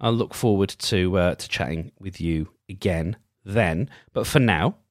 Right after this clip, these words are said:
as we do, if you want to, uh, make yourself as comfortable as possible,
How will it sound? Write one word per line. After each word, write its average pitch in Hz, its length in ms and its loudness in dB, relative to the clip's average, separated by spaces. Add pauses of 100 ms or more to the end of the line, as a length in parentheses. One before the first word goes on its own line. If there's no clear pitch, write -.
(500)
as 98 200 -6
we 87 80 -2
do, - 240 -2 (1600)
if - 180 -18
you 113 80 6
want 104 120 6
to, 95 220 2
uh, 92 320 -2 (260)
make 107 180 -2
yourself 101 280 4
as - 80 -8
comfortable 98 520 -2
as 87 80 -4
possible, 98 500 -4